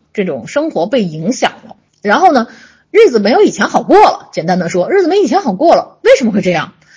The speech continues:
他就觉得肯定是移民造的孽。那么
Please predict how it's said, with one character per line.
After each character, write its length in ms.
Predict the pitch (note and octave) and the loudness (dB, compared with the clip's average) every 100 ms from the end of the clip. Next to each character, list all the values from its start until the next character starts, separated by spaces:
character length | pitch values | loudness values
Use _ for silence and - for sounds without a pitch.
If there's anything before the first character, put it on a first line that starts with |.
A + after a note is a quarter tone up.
| _ _ | _ _
他 140 | - A3 | -2 0
就 160 | G3 | 0
觉 180 | D#3+ C#3+ | 0 -2
得 180 | F#3+ F3 | 0 -2
肯 260 | - C4 F#3+ | -2 -2 2
定 220 | G3+ C#4 | 2 0
是 240 | - G3+ D3+ | -2 -6 -6
移 240 | F#3 G#3+ | -2 0
民 180 | B3 G#3+ | 2 2
造 160 | A3 | 2
的 80 | F3+ | 2
孽。 280 | G3+ G3+ - _ _ _ _ _ _ _ _ - | 0 -2 -8 _ _ _ _ _ _ _ _ -20
那 100 | |
么 100 | F#4 | -16